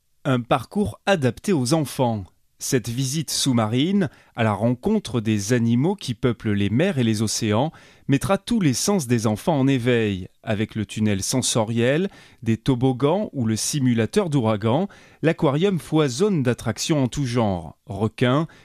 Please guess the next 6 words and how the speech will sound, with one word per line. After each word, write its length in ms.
méduses, 720
poissons-scie, 800
les 180
petits 480
explorateurs 800
peuvent 260